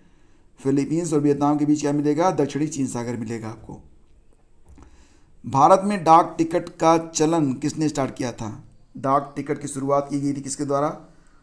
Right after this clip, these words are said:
वारेन हेस्टिंग्स, लॉर्ड डलहौजी, लॉर्ड कॉर्नवालिस, लॉर्ड वेवेल।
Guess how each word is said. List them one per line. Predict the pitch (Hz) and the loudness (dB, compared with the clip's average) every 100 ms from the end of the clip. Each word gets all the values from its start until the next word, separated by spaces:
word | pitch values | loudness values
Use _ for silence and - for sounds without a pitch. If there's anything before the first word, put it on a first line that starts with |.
| - | -20
वारेन | - 131 143 | -6 -2 0
हेस्टिंग्स, | 143 135 147 165 165 - | 0 -2 -4 -6 -6 -4
लॉर्ड | 135 135 | -2 0
डलहौजी, | 131 127 131 151 165 165 - - _ - - | -2 -2 -4 -6 -8 -10 -20 -20 _ -20 -20
लॉर्ड | - 131 135 | -4 -2 -2
कॉर्नवालिस, | 143 139 135 139 170 165 | -2 -2 0 0 -2 -4
लॉर्ड | 147 131 131 | -4 -2 -2
वेवेल। | 135 147 160 | -2 0 0